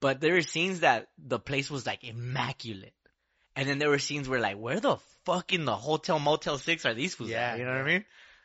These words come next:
Speaker 2: Yeah, that's crazy.
Speaker 1: Yeah, fool. I fucking, I, I, Succession was my shit, fool.
Speaker 2: Yeah?
Speaker 1: I was living through them, dog. That's what, it was the kind of a window to this lifestyle for every, every viewer. You know what I mean?
Speaker 2: Into their lifestyle.
Speaker 1: Into the li-, lifestyle of fucking gajillionaire.
Speaker 2: Of fucking hijos de papi.
Speaker 1: Hij-,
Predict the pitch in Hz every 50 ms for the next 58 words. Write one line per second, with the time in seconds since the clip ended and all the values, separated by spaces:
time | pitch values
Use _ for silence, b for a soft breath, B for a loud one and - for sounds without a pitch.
0 | B B 95 104 101 98 95 98 113 - - - - 104 107 110 104 110 120 123
1 | 120 117 110 101 95 - - 117 117 127 156 - 233 240 202 - 135 139 151 147
2 | - - 147 151 - - - - - 143 131 - 170 170 - 175 156 127 113 107
3 | 101 98 - - 95 92 98 - - 95 95 95 - - 113 117 123 135 139 143
4 | - - 170 214 247 262 226 233 247 240 240 214 220 233 269 285 - 113 104 110
5 | 135 170 180 165 _ _ _ _ _ _ _ _ _ _ _ _ - - 165 185
6 | - 247 247 175 - - 190 190 214 247 254 214 233 - 233 233 233 220 190 175
7 | 147 156 175 185 180 180 170 - 147 113 135 147 - - 117 117 135 151 - -
8 | 90 92 175 165 - - 117 104 110 123 127 127 120 117 127 120 - 131 123 117
9 | 110 110 113 113 107 104 120 131 - _ _ - 120 113 117 113 110 110 120 139
10 | 151 143 131 - 143 123 131 135 135 131 123 120 110 - - 139 131 131 - 139
11 | 127 123 117 113 117 113 - 117 120 123 120 - - 131 120 113 107 - - 120
12 | 113 110 - 117 107 104 98 110 104 110 117 113 110 104 98 95 117 104 - 139
13 | 123 - - 127 123 123 127 127 123 135 135 123 123 107 - 104 - _ - 120
14 | 110 95 147 127 120 131 139